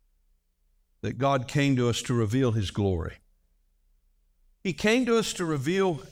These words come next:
his glory. Four hundred years of silence, as I mentioned a moment ago, between the book of Malachi and the book of Matthew, but God steps in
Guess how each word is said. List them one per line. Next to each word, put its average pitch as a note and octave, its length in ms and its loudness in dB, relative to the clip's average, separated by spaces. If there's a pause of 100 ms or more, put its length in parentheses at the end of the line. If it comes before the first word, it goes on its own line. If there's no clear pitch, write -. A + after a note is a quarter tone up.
(140)
his B2+ 180 -2
glory. G#2+ 460 -2 (1900)
Four D3+ 200 2
hundred D3 280 0
years C#3+ 380 0
of B2 100 -2
silence, C#3+ 580 -2
as A2+ 120 -2
I A#2+ 100 0
mentioned B2+ 360 0
a - 20 2
moment C3 280 2
ago, A#2 180 -2 (260)
between C#3 360 -2
the B2 80 0
book C3 180 -2
of A2+ 100 -2
Malachi B2+ 400 -2
and B2 160 0
the A#2 60 -4
book A#2 180 -2
of A#2 140 0
Matthew, C3 400 0 (320)
but C3+ 160 -4
God D3 300 2
steps - 440 -2
in C#3 400 0